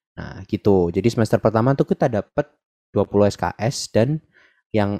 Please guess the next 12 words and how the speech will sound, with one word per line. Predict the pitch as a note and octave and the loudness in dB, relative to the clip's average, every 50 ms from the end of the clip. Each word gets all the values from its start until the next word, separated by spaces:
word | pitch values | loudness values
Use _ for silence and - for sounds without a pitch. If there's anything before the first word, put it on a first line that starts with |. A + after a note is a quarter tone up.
| - | -4
enam | G#2+ G#2 G2+ G2 D#2+ | -4 -2 -2 -2 -4
S | G2+ - | -6 -6
K | - - F#2+ | -4 -2 -2
S | G2+ G#2 - | -2 -2 -2
itu | A2+ - D3 | 0 2 4
wajib | C#3+ C3+ A#2+ - - A2 - | 4 4 4 2 0 -2 -2
semua, | - G#2+ G#2 G2 F#2+ F2+ E2+ F2 - _ _ | -4 -6 -6 -4 -6 -6 -8 -10 -14 _ _
ya | - G2+ | -6 -6
nggak | F#2+ F2+ - | -6 -6 -4
sih | - | -6
Roy? | F#2+ F2+ E2+ F2 F#2+ - _ _ _ _ _ _ _ _ - | -6 -4 -6 -8 -10 -16 _ _ _ _ _ _ _ _ -4
Yang | F#2+ F#2+ F#2+ F#2 F#2 F#2+ | -4 -2 -2 -6 -8 -10